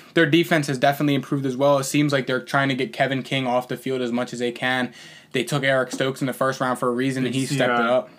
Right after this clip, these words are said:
Speaker 2: Trent Williams, what he did to Eric
Speaker 1: Yeah.
Speaker 2: Stokes? To be fair, he would do that to
Speaker 1: Anyone?
Speaker 2: a lot of corners.
Speaker 1: Yeah.
Speaker 2: But
Speaker 1: But no, I
Speaker 2: Eric
Speaker 1: mean,
Speaker 2: Stokes
Speaker 1: Eric Stokes has looked very good. They kinda just threw him out there to the wolves outside of Jaire Alexander, and, um,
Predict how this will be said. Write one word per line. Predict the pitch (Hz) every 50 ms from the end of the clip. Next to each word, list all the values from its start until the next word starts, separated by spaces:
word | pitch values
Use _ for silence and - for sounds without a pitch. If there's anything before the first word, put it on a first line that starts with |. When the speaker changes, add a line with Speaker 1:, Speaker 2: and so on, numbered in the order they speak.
| - -
Speaker 2:
Trent | - - 143 131 123
Williams, | 127 135 147 156 160 151 - - - - - 139
what | 131 117
he | 113 110
did | 135 127
to | 135 131
Eric | 180 185 139
Speaker 1:
Yeah. | 131 127 123
Speaker 2:
Stokes? | 156 160 165 - - - - - - - - -
To | - 247
be | 254 220 214
fair, | 196 190 190 190 185
he | 185 180
would | 165 156
do | 151 160
that | 160 156 151 151
to | - 143 131 120 110 - -
Speaker 1:
Anyone? | - 131 131 135 135 143 139 139 127
Speaker 2:
a |
lot | 127 120 117 120 135
of | 139
corners. | - - 156 151 151 156 156 110 113
Speaker 1:
Yeah. | 113 113 113
Speaker 2:
But | 110 107 107 - - - - - _ _ _ -
Speaker 1:
But | 147 143 139
no, | 147 147
I | 143
Speaker 2:
Eric | 143 143
Speaker 1:
mean, | 143 139
Speaker 2:
Stokes | 123 131 139
Speaker 1:
Eric | 151 160 160 160
Stokes | - - 160 156 151 - -
has | 156 143 143
looked | 135 - -
very | - 135 131 135 135 131
good. | 120 131 131 127
They | 120 127
kinda | 127 - 156 151 147
just | 139 131 123 - -
threw | - 143 143 143
him | 151 143
out | 139 131 131 -
there | 143 131
to | 127 - 139
the | 127 127 120
wolves | 120 127 131 127 120 131
outside | 131 131 127 - 135 123 120 123
of | 117
Jaire | 110 127 123 123 127 127 123
Alexander, | 120 120 120 113 107 123 123 123 127 123 120 117 113 113
and, | 110 117 120 117 117 117 113
um, | 120 120 120 120 113 110 107